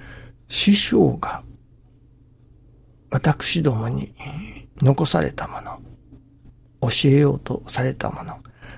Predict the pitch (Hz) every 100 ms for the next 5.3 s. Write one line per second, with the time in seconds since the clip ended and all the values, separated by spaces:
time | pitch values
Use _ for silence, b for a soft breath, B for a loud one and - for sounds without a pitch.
0 | B - - 165 175 - - - 147 131
1 | 143 - - - - - - - - 131
2 | B B B B - 190 196 - 127 139
3 | 135 139 135 135 - - - 143 - 143
4 | 156 151 160 165 - - 131 127 135 147
5 | 151 -